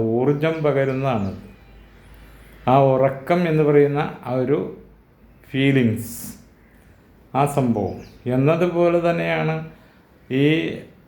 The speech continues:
പ്രപഞ്ചത്തിലുള്ള എല്ലാം ഇങ്ങനെ പകരുന്നു, പകർന്നുകൊണ്ടേയിരിക്കുന്നു, പരസ്പരം പകർന്നുകൊണ്ടേയിരിക്കുന്നു.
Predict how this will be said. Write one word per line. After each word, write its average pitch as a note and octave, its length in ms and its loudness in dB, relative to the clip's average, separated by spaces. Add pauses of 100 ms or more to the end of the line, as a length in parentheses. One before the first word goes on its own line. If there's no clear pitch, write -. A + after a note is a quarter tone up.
(500)
പ്രപഞ്ചത്തിലുള്ള D#3+ 800 2 (140)
എല്ലാം D#3 400 2 (260)
ഇങ്ങനെ D#3 280 0 (280)
പകരുന്നു, C#3+ 600 4 (180)
പകർന്നുകൊണ്ടേയിരിക്കുന്നു, D3 1300 0 (180)
പരസ്പരം C#3 720 0 (180)
പകർന്നുകൊണ്ടേയിരിക്കുന്നു. C3 1200 0